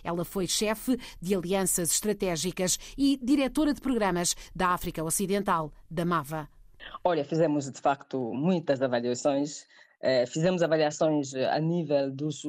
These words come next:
Speaker 2: programas, ao nível mesmo de, de, de, das, dos projetos e também ao nível da fundação. Falando na África Ocidental, eh, a avaliação final,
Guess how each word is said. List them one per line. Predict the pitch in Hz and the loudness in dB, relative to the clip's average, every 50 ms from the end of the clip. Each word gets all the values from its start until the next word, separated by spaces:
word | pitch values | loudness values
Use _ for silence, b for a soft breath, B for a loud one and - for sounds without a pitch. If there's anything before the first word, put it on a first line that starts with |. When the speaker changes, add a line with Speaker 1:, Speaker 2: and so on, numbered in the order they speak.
| 143 - | -8 -4
Speaker 2:
programas, | - 147 143 135 135 143 147 151 147 151 160 175 180 180 175 | -2 -2 -2 0 2 2 2 2 2 2 2 2 0 2 2
ao | - 147 147 151 | 2 2 2 2
nível | 156 165 165 165 151 135 139 135 | 2 2 2 0 2 2 2 2
mesmo | 139 143 147 143 143 135 139 139 139 139 135 135 _ | 4 2 2 0 -2 -2 -2 -2 -2 -2 -2 -6 _
de, | - 143 135 131 131 | -4 -4 -2 -2 -4
de, | 123 123 131 127 120 117 | -4 -6 -4 -4 -6 -4
de, | 117 123 120 | -4 -4 0
das, | 113 131 139 135 123 131 135 | 0 0 0 0 -2 -2 0
dos | 156 196 196 190 | 2 2 2 0
projetos | - - 160 156 147 143 151 165 165 160 - 175 160 - | -4 -2 0 0 2 2 2 2 2 0 -4 -12 -10 -10
e | 143 | -2
também | - 156 160 165 165 | 0 0 2 2 2
ao | 165 | 2
nível | 170 170 165 175 175 | 0 0 2 0 2
da | 170 175 | 2 0
fundação. | 170 - 196 190 190 190 - - 151 143 _ B B B B B B B B B _ | -2 0 0 0 0 0 0 -2 -2 -2 _ B B B B B B B B B _
Falando | - 208 214 214 220 202 185 | 0 2 2 2 2 2 4
na | 175 175 180 | 4 4 2
África | 175 165 - 160 - | 2 0 -6 0 0
Ocidental, | 147 143 - - 139 143 139 139 196 196 180 160 139 - - - | -2 -2 -2 -4 -2 -2 0 2 2 2 4 2 0 -4 -10 -6
eh, | - 143 143 139 135 127 104 104 | -2 -2 0 0 0 -2 0 0
a | - 143 156 | 2 2 2
avaliação | 156 160 165 156 151 147 147 - - 175 170 156 147 135 - _ _ - | 4 2 2 2 2 0 0 2 2 2 2 2 0 -4 -6 _ _ -18
final, | - - - 220 190 175 160 151 147 147 151 | -14 0 2 4 4 4 4 2 2 0 -2